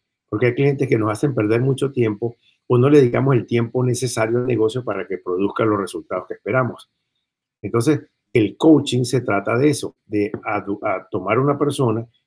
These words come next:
planificar su tiempo y monitorear qué hace, lo que dice que va a hacer para que tenga los resultados que quiere tener. Por lo general se habla que una persona que planifica hacer sesenta llamadas diarias puede vender cinco casas al mes.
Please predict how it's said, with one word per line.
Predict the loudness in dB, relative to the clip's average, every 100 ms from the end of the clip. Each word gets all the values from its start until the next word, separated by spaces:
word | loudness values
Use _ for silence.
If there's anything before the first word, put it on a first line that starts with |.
| _
planificar | 2 4 2 0 -4 -4 -2
su | -4
tiempo | 0 0 0 -6 -12 _ _
y | -2
monitorear | 2 4 2 0 0 0 0
qué | 0
hace, | 2 2 0
lo | 0 0
que | -4
dice | -6 -6
que | -4
va | -4
a |
hacer | -4 -4 -4 -6 _ _ _
para | -4 -4
que | -8 -4
tenga | 0 2
los | 0
resultados | 0 -6 -4 -2 -2 -4 -6
que | -8
quiere | -4 -4
tener. | -2 -2 -2 -6 _ _ _ _ _ _
Por | 0
lo | 2
general | 4 4 2 0
se | -4 -4
habla | -2 0 -2
que | 0 0
una | 2 -2
persona | -4 -4 -2 -2
que | -2 -4
planifica | -4 -4 -4 -6 -2 -4
hacer | -2 -2 -2
sesenta | -4 -4 -2 0 -2 -2
llamadas | -2 0 -2 -2
diarias | 0 0 0 -4 0
puede | 2
vender | 2 0 -2
cinco | -4 -6 -4 -2 -2
casas | -4 -6 -6
al | -4
mes. | -4 -4